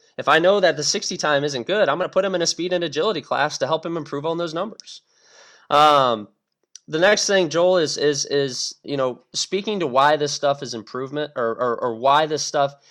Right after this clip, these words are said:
helps an athlete improve on the field from a training aspect. Um, again, if you know what your numbers are, you know how far it is that you, that, that essentially that you need to go, right? There is that standard. The standard isn't what's good for our age. The standard is as,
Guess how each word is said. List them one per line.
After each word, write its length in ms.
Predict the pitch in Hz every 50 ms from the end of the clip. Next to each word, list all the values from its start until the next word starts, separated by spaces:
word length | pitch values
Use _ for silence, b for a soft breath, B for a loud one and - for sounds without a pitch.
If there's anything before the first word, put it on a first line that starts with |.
| b b
helps 340 | b - 139 147 143 143 -
an 80 | 147 127
athlete 640 | - - 127 127 139 143 143 156 151 151 147 - _ _ _ -
improve 460 | 123 120 113 - - 143 143 143 139
on 100 | 151 139
the 80 | 117 107
field 320 | - - 127 135 143 143
from 140 | - 135 110
a 40 | 107
training 480 | - - 127 120 131 143 147 147 151
aspect. 600 | 151 147 151 - - - 165 165 165 165 - - B B B B B B B B
Um, 380 | - 135 139 139 135 131 120 - _ -
again, 300 | 135 135 127 165 160 147
if 160 | 131 127 -
you 100 | 202 226
know 640 | 240 165 120 120 123 120 127 135 139 147 151 147 _ _ _ _ _ _
what 260 | - 113 120 135 135
your 160 | 131 135 135
numbers 460 | 123 120 120 120 123 120 123 120 107 -
are, 440 | 113 110 113 117 123 127 123 - _ _ _ _
you 240 | - 123 127 143 160
know 360 | 147 131 131 135 135 135 127
how 180 | 113 117 123 120
far 320 | - - - 123 120 117
it 80 | 113 107
is 220 | 110 110 107 101
that 160 | - 117 104 101
you, 380 | 110 107 110 110 107 104 104 _
that, 220 | - 120 113 104 113
that 140 | 120 120 117
essentially 380 | - - 160 151 - 156 139
that 160 | 123 120 117
you 140 | 113 113 120
need 200 | 117 117 113 107
to 80 | 110 104
go, 360 | 98 - - - - - - _ _ _ -
right? 260 | 113 117 117 117 117
There 200 | 139 143 151 156
is 200 | 160 165 147 147
that 200 | 170 151 143 143
standard. 540 | - - - 131 131 135 127 135 135 135 120
The 80 | 120
standard 400 | - - - 139 147 151 160 156
isn't 260 | 156 151 143 156 -
what's 200 | - - 135 -
good 160 | - 151 143 143
for 120 | - 147
our 100 | 139 131
age. 260 | 127 123 120 117 -
The 80 | - 117
standard 420 | - - 139 123 120 120 123 117
is 160 | 123 117 110
as, 380 | 113 113 113 113 117 107 - -